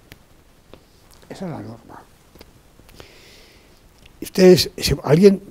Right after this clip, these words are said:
puede decir, "Bueno, pero es una cosa muy abstracta", ¿no? Es, sí, claro, es abstracto, pero, pero tiene consecuencias concretas e inmediatas.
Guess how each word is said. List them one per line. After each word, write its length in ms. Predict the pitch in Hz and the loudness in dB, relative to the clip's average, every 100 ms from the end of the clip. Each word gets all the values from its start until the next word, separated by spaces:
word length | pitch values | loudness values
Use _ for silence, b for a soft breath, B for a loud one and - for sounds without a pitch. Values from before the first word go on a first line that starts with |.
| 120 107 - | -10 -10 -6
puede 180 | 156 143 | 4 4
decir, 160 | - | 4
"Bueno, 140 | 117 165 | -2 -4
pero 120 | - | -6
es 60 | 156 | -10
una 100 | 131 | -8
cosa 180 | 120 | -6
muy 80 | 147 | -6
abstracta", 460 | 95 - 226 147 113 | -8 -6 -6 -6 -6
¿no? 200 | 156 131 | -6 -6
Es, 140 | 120 | -10
sí, 260 | - - 123 | -16 -16 -16
claro, 300 | - 131 110 | -10 -8 -8
es 100 | - | -10
abstracto, 440 | 131 - 160 208 165 | -14 -6 -4 -4 -6
pero, 220 | 127 113 B B B B B | -8 -10 B B B B B
pero 140 | - 131 | -10 -4
tiene 180 | 170 160 | -2 -2
consecuencias 520 | 170 151 196 180 175 | -4 -4 -6 -6 -8
concretas 360 | 151 180 180 123 | -8 -10 -8 -6
e 40 | |
inmediatas. 540 | 139 151 131 - - | -2 -2 -2 -6 -20